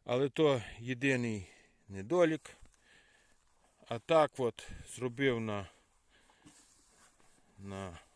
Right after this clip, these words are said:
на візку. Переробив. І все.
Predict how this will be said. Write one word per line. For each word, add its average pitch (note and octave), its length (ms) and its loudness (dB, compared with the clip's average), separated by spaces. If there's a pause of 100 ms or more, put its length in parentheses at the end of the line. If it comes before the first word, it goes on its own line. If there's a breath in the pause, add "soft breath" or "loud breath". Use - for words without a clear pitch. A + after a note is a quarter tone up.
(400 loud breath)
на G#2 140 -6
візку. F3+ 520 -2 (2250 soft breath)
Переробив. B2 720 -4 (1160 soft breath)
І E3+ 140 -8
все. F2 440 -6